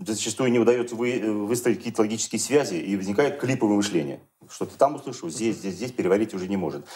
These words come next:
Speaker 1: И вот калейдоскопическая картина мира у него. Так, знаете, калейдоскоп, да?
Speaker 2: Ну
Speaker 1: Там
Speaker 2: да, когда
Speaker 1: стекляшки,
Speaker 2: постоянно
Speaker 1: вроде
Speaker 2: все
Speaker 1: смотришь,
Speaker 2: меняется.
Speaker 1: все понятно. Чуть
Speaker 2: Да.
Speaker 1: повернул, стекляшки
Speaker 2: Все
Speaker 1: легли
Speaker 2: перемешалось.
Speaker 1: по-другому, другая картинка. Человек снова в, в ступоре, он не знает, что происходит. А есть,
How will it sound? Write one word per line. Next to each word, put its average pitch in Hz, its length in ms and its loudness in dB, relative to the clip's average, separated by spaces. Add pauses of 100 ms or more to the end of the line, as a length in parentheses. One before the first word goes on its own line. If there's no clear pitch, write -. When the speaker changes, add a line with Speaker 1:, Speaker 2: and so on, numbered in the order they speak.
(160)
Speaker 1:
И 180 240 6
вот - 140 0
калейдоскопическая 139 1000 2
картина 110 380 2
мира 110 180 4
у 90 80 2
него. 78 240 -2
Так, 71 200 -4
знаете, 120 200 2
калейдоскоп, 82 440 0
да? 82 140 6
Speaker 2:
Ну 170 80 4
Speaker 1:
Там 175 80 2
Speaker 2:
да, 156 60 4
когда 135 60 0
Speaker 1:
стекляшки, 156 380 4
Speaker 2:
постоянно 175 360 0
Speaker 1:
вроде 196 180 4
Speaker 2:
все 160 80 0
Speaker 1:
смотришь, 240 200 4
Speaker 2:
меняется. 190 120 -2
Speaker 1:
все 190 100 2
понятно. 143 400 2
Чуть - 120 -6
Speaker 2:
Да. 135 60 0
Speaker 1:
повернул, 175 460 2
стекляшки 151 440 2
Speaker 2:
Все 151 120 2
Speaker 1:
легли 143 140 2
Speaker 2:
перемешалось. 147 280 2
Speaker 1:
по-другому, 127 340 6
другая 123 260 4
картинка. 139 560 2 (180)
Человек 139 260 0
снова 139 440 4 (340)
в, 101 680 -6
в 98 40 -10
ступоре, 120 360 4
он 120 120 0
не 117 100 2
знает, 123 220 4
что 117 140 0
происходит. 82 500 -2 (460)
А 87 100 4
есть, 165 360 2